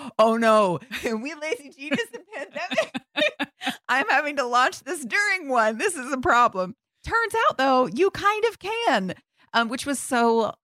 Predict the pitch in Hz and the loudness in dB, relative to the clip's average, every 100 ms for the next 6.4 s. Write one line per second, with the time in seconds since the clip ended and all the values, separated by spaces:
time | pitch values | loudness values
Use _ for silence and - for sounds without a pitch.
0 | 180 - 240 220 196 208 185 156 143 196 | -14 -2 0 2 2 2 0 -4 -4 -2
1 | 190 180 - 175 165 147 151 185 180 185 | 0 -2 -2 -2 0 0 0 0 -2 0
2 | 185 208 214 196 240 240 208 202 165 180 | 2 2 0 0 2 4 4 2 2 2
3 | 165 - 180 165 151 - 175 175 - _ | 0 -2 0 2 0 -2 0 0 -2 _
4 | _ 220 226 185 - 226 220 160 165 190 | _ 2 4 2 0 0 2 0 0 -2
5 | 175 170 160 - 170 196 - - - 190 | -2 -4 -6 -4 -2 -2 -4 -8 -6 0
6 | 175 - - | 0 -2 -12